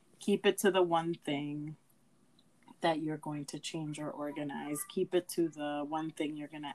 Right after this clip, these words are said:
add or take away. Um, not to be overbearing. And then every now and then kind of, like, check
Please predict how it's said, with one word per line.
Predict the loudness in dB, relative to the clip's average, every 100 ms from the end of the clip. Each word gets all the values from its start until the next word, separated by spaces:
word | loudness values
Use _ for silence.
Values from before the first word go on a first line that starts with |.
| -6
add | -6 -4 -6 -4
or | -6
take | -4 -6 -2
away. | -2 0 -2 -4 -10 -16 _ _ _ _ _ -4
Um, | -2 -2 -4 -4 -6 -2
not | 4 4 2
to | 0 0 0 -4 -6 -6 -2
be | -2
overbearing. | -2 -6 -6 -4 -2 0 0 -2
And | -2
then | 0 0
every | 0 0
now | 2 0 0
and | -2
then | -6 -8
kind | -6 -6 -6
of, | -4
like, | -6 -4
check | -4 -4